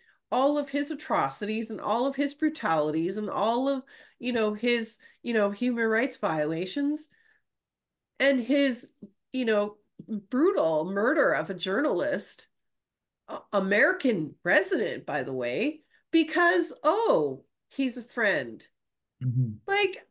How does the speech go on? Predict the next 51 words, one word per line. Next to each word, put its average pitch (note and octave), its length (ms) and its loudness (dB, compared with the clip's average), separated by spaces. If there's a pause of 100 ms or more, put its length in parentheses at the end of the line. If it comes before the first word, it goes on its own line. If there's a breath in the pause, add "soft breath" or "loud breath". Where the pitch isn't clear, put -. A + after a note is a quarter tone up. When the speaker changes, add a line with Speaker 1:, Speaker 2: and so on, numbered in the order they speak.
Speaker 1:
you G4+ 100 0
know, G#4 320 4
it's G#4+ 100 -6
kind G#4 300 0
of F#4+ 80 0
like, F4 240 2
okay, C4 360 0
this A#3+ 220 -4
is B3 140 -8
the B3 100 -8
bad G3 380 2
tyrant E3 460 -2
and F3+ 180 -6
this E3+ 160 -6
is F3+ 80 -14
the F#3+ 100 -6
good F3+ 240 -6
tyrant, B2+ 580 -4 (180)
but G#3+ 180 -6
they're G#3 140 -2
the G3+ 100 -10
same. E3+ 600 -4 (100)
But - 160 0
yes, A3 260 0
this A3 220 -6
one's A3 260 -2
good G#3+ 240 0
because G#3+ 360 -6
he's G#3 180 -6
our G3 160 0
Speaker 2:
Mm. - 60 -4
Speaker 1:
ally. C#3+ 540 0 (960 soft breath)
But A3 160 0
why A3 320 2
is B3 180 -2
he C4 240 -2
your B3 180 0
ally? G3 720 0
Shh. - 480 -2 (1200)
Speaker 2:
Yeah, A#2 280 -6 (240)
I C3+ 80 0
think, F3 180 4
I C#3+ 80 4
think D3 240 2
it - 100 -12
comes A#2+ 260 -6
from D3 300 -6
the - 80 -20
Second C#3 280 0
World B2+ 180 0
War. C#3 360 -2